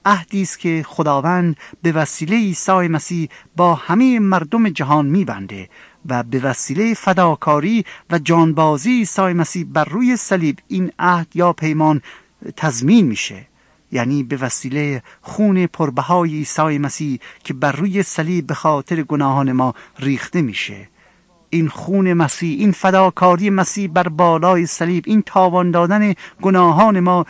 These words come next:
ضامن نجات ما و بخشش گناهانمان می‌شه، به شرطی که با ایمان و در ایمان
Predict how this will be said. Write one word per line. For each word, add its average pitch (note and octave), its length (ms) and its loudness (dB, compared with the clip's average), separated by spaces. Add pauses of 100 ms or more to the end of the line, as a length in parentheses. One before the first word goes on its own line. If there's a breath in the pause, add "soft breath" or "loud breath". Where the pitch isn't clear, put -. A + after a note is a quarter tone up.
(180 loud breath)
ضامن G3+ 680 2
نجات G#3+ 460 0
ما G3 260 2 (220 loud breath)
و F#3+ 80 2
بخشش F3+ 440 -2
گناهانمان F3+ 680 2
می‌شه، G2+ 420 -10 (300 soft breath)
به B2+ 80 -8
شرطی A#2+ 340 -6
که G2+ 260 -10 (300 soft breath)
با A#2+ 240 -2
ایمان B2 440 -2 (320 loud breath)
و D#3+ 80 0
در F#3+ 140 2
ایمان A2 480 -4